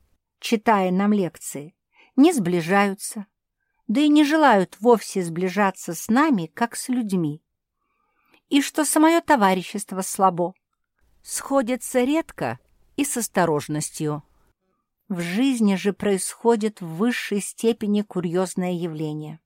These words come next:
Сколько уж лет университетская молодёжь толкует о свободе, прогрессе, но едва выйдет из университета, усердно начинает забывать прежние идеалы.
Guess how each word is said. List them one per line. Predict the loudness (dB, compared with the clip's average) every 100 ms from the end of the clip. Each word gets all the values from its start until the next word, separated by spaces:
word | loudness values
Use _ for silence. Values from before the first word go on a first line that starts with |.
| _ _ _ _ _ _ _ _ -12
Сколько | -12 -2 2 2 2
уж | -4 -2 0
лет | 0 0
университетская | -2 -2 -4 -6 -6 -2 -2 -4 -4
молодёжь | -2 0 -2 0 -2 -2
толкует | -2 -2 -2 -4 -4 -4
о | -6
свободе, | -6 -2 -2 -2 -4 -6 -10 -16 -20 -20 -10
прогрессе, | 0 0 2 0 2 0 -4 -16 -18 _ _ _ -18 2
но | 4
едва | 4 0 2 2 2
выйдет | 0 0 0 -2
из | -4 -2
университета, | -2 -4 -4 -8 -2 0 0 -4 -10 _ -20 -20 _
усердно | -2 -2 0 2 2 0 0
начинает | 0 -2 -4 0 0 -2 -4 -16 _ _ _ -12
забывать | -4 0 0 0 -2 0 2 0 -2
прежние | -4 -4 -2 -2 -2 -2
идеалы. | -2 -2 -2 -6